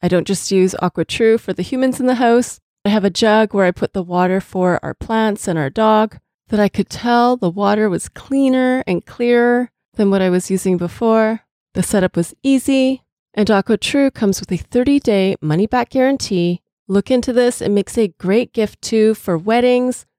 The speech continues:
high school grads, college grads, especially if they're athletes or very health conscious. And just for you, today, Affirmation Pod listeners receive twenty percent off any of the AquaTru purifiers.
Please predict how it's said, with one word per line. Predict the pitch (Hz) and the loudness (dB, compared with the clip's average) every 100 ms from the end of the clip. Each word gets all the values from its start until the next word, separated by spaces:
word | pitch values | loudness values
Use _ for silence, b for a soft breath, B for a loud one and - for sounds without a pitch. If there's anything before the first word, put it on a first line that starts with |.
| _ | _
high | - 226 | -2 -2
school | - 247 | 0 -2
grads, | 233 233 214 214 214 - | 0 0 2 2 0 -4
college | - 240 226 233 - | -8 -2 2 0 0
grads, | 226 214 214 208 - - _ _ | 0 2 2 0 -4 -20 _ _
especially | 202 220 - 214 | -6 -4 0 0
if | 208 | 0
they're | 180 170 151 - | 0 0 -2 -2
athletes | 240 233 - 240 240 - | -2 0 0 0 0 0
or | 190 | -2
very | 180 143 | 0 -2
health | 147 - 247 - | -4 -2 -4 -2
conscious. | 233 226 - 233 226 - - _ _ _ | 0 0 0 0 0 -4 -16 _ _ _
And | 220 208 | -2 0
just | 196 - | -2 -4
for | 180 | -6
you, | 233 277 277 277 | 0 2 4 2
today, | - 208 - 202 202 | -2 -4 0 0 0
Affirmation | 175 - 180 170 185 | -4 -2 -2 0 -4
Pod | - 175 | -4 -2
listeners | 220 - 240 233 233 | -2 0 2 2 0
receive | 208 - 208 196 - | -4 -6 -2 -2 -4
twenty | - 254 | -4 -2
percent | 269 285 - 240 | -2 -4 -2 0
off | 190 180 - - | 2 0 -4 -8
any | 202 214 240 | -2 2 2
of | 240 | 0
the | 269 - | -4 -2
AquaTru | 196 220 - 208 202 | -4 -4 -2 -2 -2
purifiers. | - 170 170 170 165 175 - | -2 -4 -2 -2 0 -2 -6